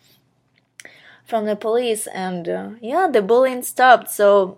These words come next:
this is one of the things that, you know, we, we need support from each other.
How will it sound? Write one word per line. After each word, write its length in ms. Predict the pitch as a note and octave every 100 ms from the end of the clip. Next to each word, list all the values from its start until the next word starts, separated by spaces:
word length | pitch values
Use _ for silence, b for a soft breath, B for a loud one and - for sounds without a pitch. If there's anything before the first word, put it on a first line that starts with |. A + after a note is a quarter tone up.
| _
this 300 | F#3+ A3+ -
is 140 | C#4+ A3
one 260 | G3+ A3
of 60 | F#3+
the 80 | F#3+
things 420 | F#3 G3 F#3+ -
that, 520 | E3+ D#3+ - - -
you 100 | F#3
know, 220 | - -
we, 320 | G#3+ F#3 F#3 -
we 120 | G3+
need 220 | A3 G#3
support 560 | G3 F3+ - F3+ D#3 -
from 320 | - F3 F3
each 200 | F3 -
other. 480 | F3+ F3 G2+ -